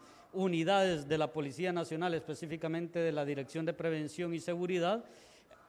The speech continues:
a verificar dicha denuncia. Una vez que llegaron, constataron, recibimos en ese momento, eh,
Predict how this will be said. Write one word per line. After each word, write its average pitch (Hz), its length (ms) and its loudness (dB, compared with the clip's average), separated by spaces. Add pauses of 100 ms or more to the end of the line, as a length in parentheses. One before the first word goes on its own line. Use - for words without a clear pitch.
(120)
a 208 140 6
verificar 214 640 2
dicha 202 260 0
denuncia. 190 540 0
Una 160 240 0
vez 170 260 0
que 170 160 -2
llegaron, 170 460 2
constataron, 185 840 0 (340)
recibimos 196 800 2
en 196 120 -2
ese 196 200 -2
momento, 196 720 0 (360)
eh, 175 600 2